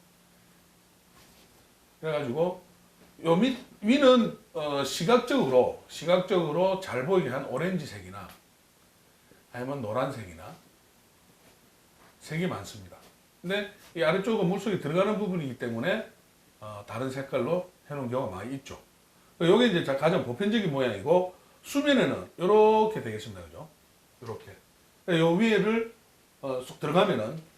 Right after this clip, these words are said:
어, 챔질을 하면 되는 게 이 구멍치인데, 이 구멍치 모양도 그때그때 바다의 상황이,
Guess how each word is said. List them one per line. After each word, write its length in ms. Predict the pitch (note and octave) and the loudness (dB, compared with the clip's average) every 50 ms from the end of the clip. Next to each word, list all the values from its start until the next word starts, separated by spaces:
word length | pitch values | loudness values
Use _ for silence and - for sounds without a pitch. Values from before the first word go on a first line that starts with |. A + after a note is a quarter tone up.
| _ - A#2+ | _ -20 -20
어, 400 | A#2 A2+ G#2+ G#2+ G#2+ G#2 G2+ G#2 | -18 -18 -18 -18 -20 -20 -20 -20
챔질을 380 | - - E3+ D#3 C#3 C3 A#2 A#2+ | -10 -8 -8 -6 -6 -8 -8 -8
하면 180 | C#3+ C#3 A#2 G2+ | -8 -8 -8 -10
되는 260 | G#2+ G#2+ A2 A2 G#2 | -10 -12 -12 -12 -10
게 160 | B2 D#3+ E3 C3+ | -6 -6 -4 -4
이 120 | A2+ A2 - | -4 -6 -6
구멍치인데, 720 | - B2+ C3+ C3+ C3 - G2+ G2 B2 C3+ B2 - - - - - - - - - - - - - | -4 -4 -4 -4 -4 -8 -8 -2 2 2 2 2 0 -8 -14 -20 -20 -20 -20 -20 -20 -20 -14 -6
이 80 | - F3 | -6 0
구멍치 340 | - F#3 G#3 B3 A#3+ B3 G#3+ | 2 4 4 4 4 2 4
모양도 800 | G3 A#3 B3 A#3 F#3+ E3 C#3 E3 F3 D#3+ C3 - - - - - _ _ _ _ _ _ _ _ _ | 4 6 6 6 4 2 4 6 6 6 6 6 4 -2 -10 -18 _ _ _ _ _ _ _ _ _
그때그때 920 | - C#4+ D#4+ D#4+ - - - A#3 A3 A3 G#3+ - - - G3+ F3 - - | 2 2 2 2 0 0 0 0 2 2 0 -4 -2 2 2 4 4 4
바다의 460 | - G#3+ B3+ B3 C4 G#3 F3 D3+ C3+ - | 4 4 4 6 6 4 4 2 0 -4
상황이, 840 | - - A#3+ C4+ C#4 C#4 B3+ F#3+ C3 A#2 B2 D3 F3 G3+ G3 F#3 | -4 0 4 6 8 8 6 6 0 -2 -4 -6 -8 -10 -12 -14